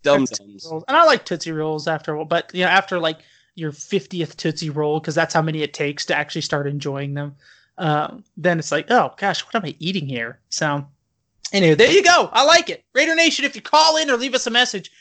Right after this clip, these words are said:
Speaker 2: we need to know what's the best holiday candy. And it's not what Tyler and Birch were saying. It's the actual holiday and the candy that encompasses it. Give us, give us your thoughts on that as well.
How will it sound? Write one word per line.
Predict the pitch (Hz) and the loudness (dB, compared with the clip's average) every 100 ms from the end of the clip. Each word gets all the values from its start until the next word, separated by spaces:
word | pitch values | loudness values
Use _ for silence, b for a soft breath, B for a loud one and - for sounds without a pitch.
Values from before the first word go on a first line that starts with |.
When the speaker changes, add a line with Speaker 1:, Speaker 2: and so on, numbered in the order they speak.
| b b | b b
Speaker 2:
we | 240 | -6
need | 269 | -6
to | 262 | -4
know | 262 269 175 - _ _ | 0 2 0 -6 _ _
what's | 220 - | -10 -8
the | - | -8
best | 240 240 - - _ _ | -4 -6 -6 -14 _ _
holiday | - 196 214 214 214 | -4 -2 0 -2 -4
candy. | - 202 214 180 - - b b b b | -6 -8 -6 -8 -12 -18 b b b b
And | 170 | -6
it's | 170 202 | -4 2
not | 214 233 - _ | 4 4 0 _
what | 180 196 - | -2 -2 0
Tyler | 185 190 185 | 2 2 2
and | 165 | -4
Birch | 151 156 - | -6 -10 -10
were | 160 | -12
saying. | 139 147 131 135 | -12 -10 -10 -12
It's | - | -14
the | 156 | -2
actual | 190 - 190 | 0 0 -6
holiday | 160 190 196 165 123 - _ _ - | 4 4 4 0 -6 -10 _ _ -12
and | 170 | -8
the | 160 | -8
candy | - 202 214 202 185 | -6 -4 -4 -4 -2
that | 165 | -2
encompasses | 160 - 147 139 - 139 123 | -4 -6 -10 -10 -12 -10 -10
it. | - _ B B B B _ | -10 _ B B B B _
Give | 175 175 | 0 2
us, | 175 - - | 2 0 -4
give | 170 170 | 0 0
us | 185 - | 0 0
your | 170 151 | -2 0
thoughts | 151 143 151 | 0 -2 -2
on | 147 | -4
that | 151 147 | -4 -4
as | 143 | -2
well. | 147 139 139 | 0 0 -4